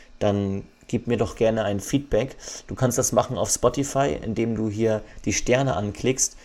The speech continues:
Du kannst mir auch sehr, sehr gerne auf Instagram eine Nachricht schreiben, justin punkt homburg. Und wenn du irgendeine Frage hast, kannst du mir die auch super gerne stellen. Ja, vielleicht kann ich dir ja weiterhelfen.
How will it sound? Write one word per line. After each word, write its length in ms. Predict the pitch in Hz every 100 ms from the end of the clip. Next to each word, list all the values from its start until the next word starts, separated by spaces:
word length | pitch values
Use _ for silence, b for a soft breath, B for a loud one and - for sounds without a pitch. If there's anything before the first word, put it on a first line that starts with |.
| B -
Du 100 | 95
kannst 300 | 127 123 -
mir 100 | 104
auch 80 | 104
sehr, 180 | 120
sehr 140 | 127 127
gerne 220 | 123 113
auf 160 | 104 -
Instagram 520 | 143 - 120 107 98
eine 140 | 104
Nachricht 420 | 101 95 - 104
schreiben, 480 | - 101 101 107 127 B B B -
justin 420 | - 120 139 107
punkt 280 | - 113 -
homburg. 460 | 123 127 135 139 B B B B -
Und 380 | 104 107 101 107
wenn 140 | 113
du 80 | 110
irgendeine 400 | 104 107 98 101
Frage 400 | - 110 131 131
hast, 220 | 123 -
kannst 280 | - 110 -
du 40 |
mir 140 | 113 110
die 100 | 95
auch 100 | -
super 280 | 107 107
gerne 240 | 98 104 101
stellen. 420 | - 107 107 110 B B B B -
Ja, 140 | 104
vielleicht 340 | 104 - 101 -
kann 140 | 117
ich 80 | 110
dir 100 | 113
ja 140 | 101
weiterhelfen. 640 | 101 98 95 92 95 -